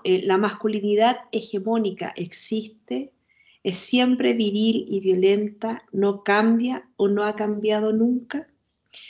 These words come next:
Otra, una pregunta para Mara. En su libro, perdón la traducción,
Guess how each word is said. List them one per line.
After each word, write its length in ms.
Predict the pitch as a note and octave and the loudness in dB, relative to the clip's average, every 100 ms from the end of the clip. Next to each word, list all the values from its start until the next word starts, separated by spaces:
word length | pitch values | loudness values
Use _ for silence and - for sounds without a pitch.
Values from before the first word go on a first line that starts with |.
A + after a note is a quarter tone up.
| - - - _ _ _ | -20 -20 -20 _ _ _
Otra, 580 | - G#3 G3+ F3+ - - - | 2 4 4 2 0 -2 2
una 220 | A3+ A3 | 4 6
pregunta 800 | G#3+ G#3 A3 A3+ A#3 A#3+ - - _ - | 4 4 4 2 4 2 0 -10 _ -4
para 260 | F#3 G3 | 0 2
Mara. 500 | G#3+ G#3 F3 D#3 - _ _ _ _ _ _ - | 4 2 2 -4 -10 _ _ _ _ _ _ -10
En 120 | F#3 | -8
su 180 | F3+ G3+ | -2 0
libro, 640 | G#3 B3+ A#3+ B3+ C4+ C4 | 4 4 4 0 -2 -2
perdón 360 | F#3+ F3+ F#3 F#3+ | 0 2 4 4
la 120 | F3+ | 4
traducción, 1000 | F#3 F3+ F3+ F3+ - G3+ G#3 G#3+ G#3+ | 2 -2 -4 -8 -4 0 2 2 0